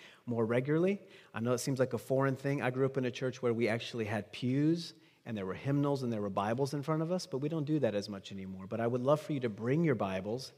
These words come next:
and at minimum, flip open that phone. If you have questions on a good app to use, let me know. We'll help you. But there's a Bible in the back. But chapter one,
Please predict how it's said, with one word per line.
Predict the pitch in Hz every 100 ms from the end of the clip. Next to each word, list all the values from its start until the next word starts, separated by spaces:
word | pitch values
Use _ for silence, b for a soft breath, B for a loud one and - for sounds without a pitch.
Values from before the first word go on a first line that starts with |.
| b b b
and | 123
at | 113
minimum, | 127 147 139 104 101 -
flip | 135 131
open | 127 123
that | 117 104
phone. | - 117 113 110 104 b b
If | 135
you |
have | 120
questions | - 127 - 117
on | 117
a | 107
good | 104 107
app | - 107 -
to | -
use, | 104 104 110
let | 101
me | 104
know. | 101 95
We'll | 98
help | 95 110 -
you. | 92
But | 101
there's | 107 104
a |
Bible | 117 131 131
in | 135
the | 117
back. | 95 98 69 - - B B B B B
But | 151 -
chapter | 196 175 190
one, | 170 139 95